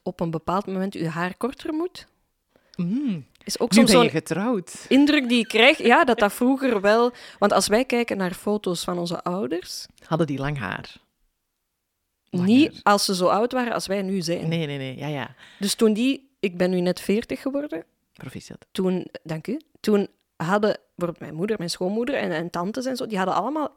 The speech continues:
Speaker 1: eigenlijk kort haar.
Speaker 2: Mhm.
Speaker 1: Soms permanent, maar soms ook gewoon kort. En dan denk ik, is, is dat gewoon een soort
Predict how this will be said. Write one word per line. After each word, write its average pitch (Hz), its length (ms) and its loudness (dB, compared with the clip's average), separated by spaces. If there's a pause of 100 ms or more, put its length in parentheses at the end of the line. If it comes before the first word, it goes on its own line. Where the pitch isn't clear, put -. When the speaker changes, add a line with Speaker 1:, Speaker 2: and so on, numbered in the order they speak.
(100)
Speaker 1:
eigenlijk - 380 -14
kort 165 220 -8
haar. 156 340 -8
Speaker 2:
Mhm. 135 140 -12
Speaker 1:
Soms - 640 0 (680)
permanent, 196 420 2
maar 180 120 0
soms 185 220 -4
ook 175 120 -6
gewoon 175 200 -6
kort. - 360 -6
En 214 160 0
dan 196 140 2
denk 196 160 -2
ik, 202 140 -10
is, 190 180 -2
is 180 160 -4
dat 190 140 0
gewoon 196 240 0
een 180 100 0
soort 180 380 -4